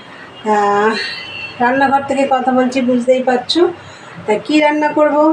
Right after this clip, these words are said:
চলো তোমাদের দেখাই। দেখো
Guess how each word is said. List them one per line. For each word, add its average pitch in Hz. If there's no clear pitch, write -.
চলো 262
তোমাদের 262
দেখাই। 247
দেখো 277